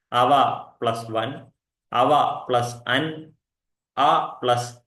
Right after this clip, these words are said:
അൻ. ഇതെങ്ങനെ പിരിച്ചെഴുതും? ആ പ്ലസ് അൻ എന്നുള്ളതാണ്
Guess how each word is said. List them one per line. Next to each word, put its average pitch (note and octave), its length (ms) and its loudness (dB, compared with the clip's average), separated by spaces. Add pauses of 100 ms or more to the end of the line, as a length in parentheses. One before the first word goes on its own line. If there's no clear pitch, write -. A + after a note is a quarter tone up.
അൻ. A#2 440 -6 (200)
ഇതെങ്ങനെ C3 400 -2
പിരിച്ചെഴുതും? G2+ 760 -6 (1700)
ആ F3 380 0
പ്ലസ് C3+ 340 0 (200)
അൻ B2+ 340 -2
എന്നുള്ളതാണ് A2+ 880 -2